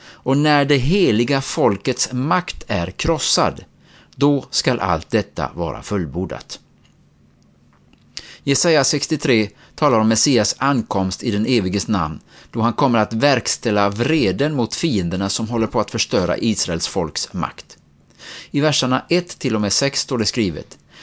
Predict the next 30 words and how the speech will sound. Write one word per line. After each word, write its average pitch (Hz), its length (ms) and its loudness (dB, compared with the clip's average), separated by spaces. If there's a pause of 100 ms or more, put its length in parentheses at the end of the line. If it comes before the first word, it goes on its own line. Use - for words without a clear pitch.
(140)
"Vem 196 300 2
är 185 80 0
han 127 300 2
som 127 140 -4
kommer 101 260 2
från 113 260 -4
Edom, 117 460 2 (400)
från 113 240 0
Botsra 123 580 2 (120)
i 120 140 2
högröda 107 640 4
kläder, 131 640 0 (340)
så 135 240 0
präktig 135 640 -2
i 120 80 0
sin 117 220 0
dräkt, - 500 -2 (240)
så 143 240 0
stolt 117 540 0
i 120 100 -4
sin 110 200 0
stora 110 340 0
kraft? - 520 -4 (480)
Det 139 120 2
är 143 80 4
jag 143 440 6
som 123 180 0
talar 107 380 2
i 107 80 2
rättfärdighet, 110 1000 -2